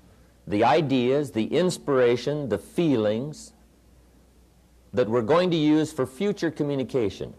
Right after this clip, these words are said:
Future meaning maybe in the next five minutes, but maybe the next five days, five weeks, five months, five years. Consciously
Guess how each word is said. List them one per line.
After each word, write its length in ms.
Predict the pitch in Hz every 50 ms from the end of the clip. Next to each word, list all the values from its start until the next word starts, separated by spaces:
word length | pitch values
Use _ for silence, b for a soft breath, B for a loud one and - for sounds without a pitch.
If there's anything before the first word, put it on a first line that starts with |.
| - -
Future 420 | - - - 202 196 - - 135
meaning 480 | 127 123 120 120 120 120 120 117 120 117 - - -
maybe 300 | - 127 175 202 170 185
in 60 | 151 147
the 60 | 143
next 200 | 147 135 - -
five 260 | - 127 123 110 95
minutes, 520 | 113 135 120 85 90 120 - - - - - b b b b b b b b b b b b
but 380 | - 143 156 139 143 - -
maybe 240 | 107 110 120 135 151
the 100 | 135 135
next 380 | 139 151 151 - - - - -
five 320 | - 135 143 151 147 127
days, 320 | 151 185 196 190 147 - -
five 320 | - 143 143 139 123 113
weeks, 260 | 135 147 117 - -
five 280 | - 127 127 120 107 110
months, 240 | 123 120 95 - -
five 260 | 113 104 92 85 82
years. 460 | 87 78 67 - - - - - - _ _ _ _ _ _ _ _ _ _ _ _ _ _ _ _ _ _ _ _ _ _ _ _ _ _ _ -
Consciously 920 | - - 220 226 220 - - 151 120 - - 113 104 92 87 82 80 73